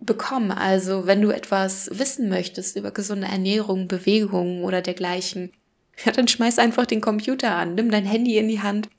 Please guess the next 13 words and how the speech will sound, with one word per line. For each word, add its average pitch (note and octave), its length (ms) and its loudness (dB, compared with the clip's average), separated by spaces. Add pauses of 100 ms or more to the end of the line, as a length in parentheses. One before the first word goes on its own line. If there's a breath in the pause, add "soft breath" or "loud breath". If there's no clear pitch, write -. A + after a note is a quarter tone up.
(340)
und G#3+ 140 2
google A#3 280 2
es F#3+ 160 -2
einfach. - 640 -6 (400)
Es - 180 -2
ist A#3 180 -4
heutzutage C4 640 -4
super D4 540 0
leicht, B3 400 2
an A#3 160 -2
Wissen B3+ 260 -2
zu - 140 -10
kommen. F3+ 420 -8